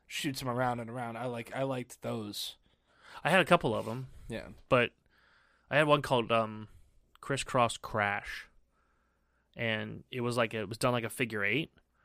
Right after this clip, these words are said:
Speaker 2: and the center of it, it was a special piece they had made for Hot Wheel cars. In the center of it,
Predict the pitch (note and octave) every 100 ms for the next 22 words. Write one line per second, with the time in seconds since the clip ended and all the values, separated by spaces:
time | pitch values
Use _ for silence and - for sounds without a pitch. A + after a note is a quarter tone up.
0 | _ _ _ - A2+ G#2 - E3+ F3 A#2+
1 | G#2+ A2 A#2+ - - A2+ A2 - B2+ C3
2 | - B2+ A2+ - G#2 G#2 G2+ G#2 G#2 -
3 | G#2+ G#2 G2+ - - G#2 F2+ F#2+ F#2+ F#2+
4 | - _ - - - _ _ _ _ _
5 | _ - C#3 - F3 E3+ A#2 A#2+